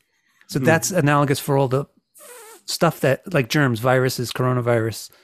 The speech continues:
Speaker 1: all the stuff that's foreign to the body.
Speaker 2: Hmm.
Speaker 1: They're also attacking the city, but they combine with the time. After the dragon is t-, the dragon is our prana or vitality.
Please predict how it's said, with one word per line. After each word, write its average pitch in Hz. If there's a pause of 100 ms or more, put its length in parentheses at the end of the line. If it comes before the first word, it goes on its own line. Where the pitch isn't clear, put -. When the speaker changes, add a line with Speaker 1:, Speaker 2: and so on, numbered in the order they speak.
(260)
Speaker 1:
all 147
the 131
stuff -
that's 131
foreign 127
to 127
the 131
body. 123 (580)
Speaker 2:
Hmm. 113 (420)
Speaker 1:
They're 160
also 160
attacking 131
the 131
city, 143
but 131 (500)
they 143
combine 151
with 139
the 127
time. 160
After 147
the 143
dragon 147
is 123
t-, - (140)
the 156
dragon 156
is 143
our 127
prana 147
or 131
vitality. 127